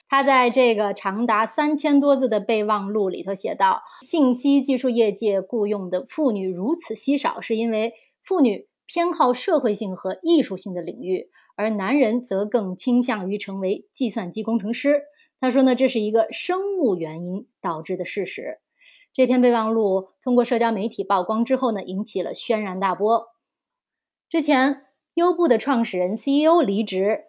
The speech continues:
成为优步性别歧视丑闻的最后担当。美国硅谷的性别歧视到底糟糕到什么地步？我们以前老是吐槽中国的女权问题，那么今天我们具体来吐槽一下美国的硅谷的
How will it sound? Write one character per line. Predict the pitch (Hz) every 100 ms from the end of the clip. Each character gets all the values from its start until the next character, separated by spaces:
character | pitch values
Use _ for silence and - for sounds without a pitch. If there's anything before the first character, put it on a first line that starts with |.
| -
成 | - 226
为 | 240
优 | 240 262
步 | 233 233
性 | 226 269 202
别 | 185 196
歧 | - 202 226
视 | 277
丑 | 190 190
闻 | 175 175
的 | 208
最 | 220 202
后 | 185 185
担 | 196 196
当。 | 226 247 - _ _ _ _
美 | 214 202
国 | 233
硅 | 285 302
谷 | - 190
的 | 196
性 | - 220
别 | 214
歧 | 220
视 | 226 233
到 | 240 330 262
底 | 185 170 - _ _ _ _ _ -
糟 | 269 262
糕 | 269
到 | 262 208
什 | 180
么 | 196
地 | 196 311
步？ | 202 208 - _ _ _ -
我 | 226
们 | 302
以 |
前 | 269 330
老 | 170
是 | 214
吐 | - 185
槽 | - 175 190
中 | 254 262
国 | 196
的 | 220
女 | 208 170
权 | - - 220
问 | 285
题， | 233 196 -
那 | 196
么 |
今 | - 233
天 | 220 254 269
我 | 180
们 | 175 185 202
具 | - 214
体 | - 185
来 | 175 208
吐 | -
槽 | 185 180
一 | 190
下 | 226 -
美 | 208 190 190 -
国 | 180 202
的 | 277 - _ _ _ _ _ -
硅 | 339 370
谷 | 370 175
的 | - -